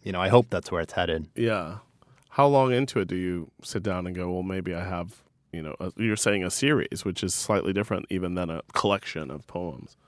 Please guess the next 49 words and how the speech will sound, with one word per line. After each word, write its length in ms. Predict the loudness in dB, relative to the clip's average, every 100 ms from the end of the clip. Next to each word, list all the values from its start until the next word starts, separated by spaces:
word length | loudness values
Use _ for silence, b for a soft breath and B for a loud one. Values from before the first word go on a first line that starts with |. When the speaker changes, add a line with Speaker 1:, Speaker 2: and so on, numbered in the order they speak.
| _ _
Speaker 1:
I 80 | 12
mean, 120 | 12
I 120 | 12
try 180 | 12 10
to 80 | 8
put 220 | 8 10
that 180 | 12 12
off. 460 | 12 12 8 -4 -18 _ 8
The, 100 | 8 6
the 320 | 0 10 12
minute 380 | 12 12 10 8
that 240 | 8 10
I 180 | 10 8
feel 240 | 6 4
like, 420 | 6 8 6 2 12
"Oh, 180 | 12 12
I 120 | 12
know 180 | 10 10
what 100 | 10
I'm 220 | 8 8
doing," 480 | 8 10 8 4 6
I, 160 | 8
Speaker 2:
Oh, 40 | 10
Speaker 1:
I, 80 | 8
Speaker 2:
yeah. 220 | 8 2 2
Speaker 1:
I 60 | 10
mean, 120 | 12
that's 240 | 12 10 6
just 180 | 0 4
killer, 400 | 6 6 4 6
Speaker 2:
Yeah, 220 | 12 12
Speaker 1:
right? 40 | 12
Speaker 2:
that's 240 | 8 4
terrible. 640 | 4 8 8 8 2 -2 2
That's 280 | 6 8 8
a 40 |
Speaker 1:
Um, 60 | 8
Speaker 2:
ho-, 260 | 6 2 4
horrible 400 | 8 8 8 6
moment 320 | 6 4 4
for 100 | 2
any 160 | 4
writer. 380 | 4 2 0 2 4
Speaker 1:
It's 120 | 8
a 40 |
horrible 320 | 12 12 12
moment. 480 | 10 6 4 0 6
So 200 | 12 12
I 240 | 12 10